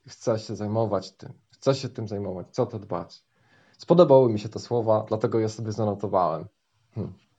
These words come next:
Dalej. "Niezbędne jest myślenie wybiórcze". Niezbędne jest myślenie wybiórcze. "Dopuszczanie do siebie wyłącznie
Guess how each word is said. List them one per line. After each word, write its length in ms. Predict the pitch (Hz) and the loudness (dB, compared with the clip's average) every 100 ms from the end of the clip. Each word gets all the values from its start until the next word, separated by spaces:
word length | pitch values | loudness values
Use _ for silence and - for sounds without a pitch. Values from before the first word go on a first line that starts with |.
| _ _ _ _ _ _ _ _ _ _ _ _ _ _ _ _ _ _ _ _ _ _ _ _ _ _ _ _ _ _ _ _ _ - | _ _ _ _ _ _ _ _ _ _ _ _ _ _ _ _ _ _ _ _ _ _ _ _ _ _ _ _ _ _ _ _ _ 0
Dalej. 320 | 113 98 90 - _ _ _ _ _ _ - | 2 2 -2 -8 _ _ _ _ _ _ 0
"Niezbędne 680 | 147 135 120 196 202 196 180 | 4 4 6 4 6 6 6
jest 200 | 170 147 | 4 2
myślenie 440 | 139 156 151 151 | 4 6 8 6
wybiórcze". 580 | 131 123 113 110 - - | 4 2 0 -2 -8 2
Niezbędne 840 | 113 143 139 175 190 131 - - - _ _ _ _ | 8 8 10 8 10 6 4 -6 -10 _ _ _ _
jest 340 | - 123 - - - | 0 0 0 -14 -2
myślenie 480 | 123 - 113 110 98 | -2 2 2 4 2
wybiórcze. 720 | 117 120 107 104 - 98 104 _ _ _ _ _ _ _ _ - | 4 4 4 0 -8 -14 -14 _ _ _ _ _ _ _ _ 2
"Dopuszczanie 540 | 139 127 - 160 160 | 2 4 6 8 10
do 100 | 135 | 6
siebie 280 | - 147 139 | 4 6 8
wyłącznie 920 | 135 139 165 151 - - 92 90 | 8 8 8 8 4 -4 -4 -6